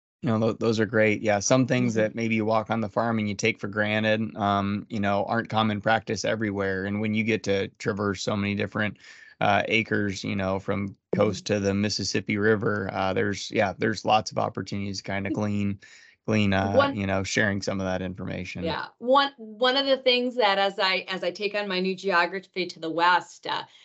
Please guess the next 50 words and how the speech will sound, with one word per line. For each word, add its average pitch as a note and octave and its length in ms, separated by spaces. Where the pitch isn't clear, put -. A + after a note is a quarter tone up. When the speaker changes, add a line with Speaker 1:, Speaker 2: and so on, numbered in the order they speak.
Speaker 2:
realizing A3+ 760
not F#3 360
everything F#3 560
is F3 160
like E3+ 260
Indiana. E3 520
It's E3 140
like, E3+ 280
"What, A#2+ 220
what, - 180
what G#3+ 180
do A3+ 80
you A3+ 100
mean G3+ 360
that E3 160
your E3 100
P E3 360
H D#3+ 180
starts E3 340
with E3+ 160
an D3 160
eight? C#3+ 300
I've D3 160
never F#3+ 260
heard G#3+ 260
of F3 120
this D3 200
before." C#3+ 600
Speaker 1:
<laughs> - 60
Sure. B2+ 360
Speaker 2:
You, - 20
you, G3 40
you G#3+ 80
don't, A3 280
you, B3 300
you're G#3 240
not A3 220
applying C4+ 420
lime. C#4+ 420
What, A#3 360
what, A#3+ 240
what's A#3 180
going A3+ 320
on G3 220
here? F3 240
So, E3 440
so G#3+ 160
yeah, G3 260
that's, F3 380
uh, E3+ 200